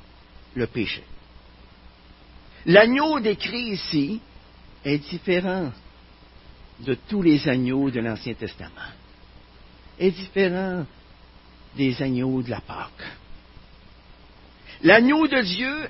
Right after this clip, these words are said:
est mort en tant que sacrifice final,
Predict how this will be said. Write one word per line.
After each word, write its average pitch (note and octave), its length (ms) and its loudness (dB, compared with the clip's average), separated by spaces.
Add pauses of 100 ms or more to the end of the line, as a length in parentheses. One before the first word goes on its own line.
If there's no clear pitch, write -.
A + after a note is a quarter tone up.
est D#3+ 160 6
mort G3+ 560 2 (240)
en F3 140 0
tant D#4 200 -4
que D#3 160 -6
sacrifice G#3+ 840 -8 (520)
final, D#3 500 -4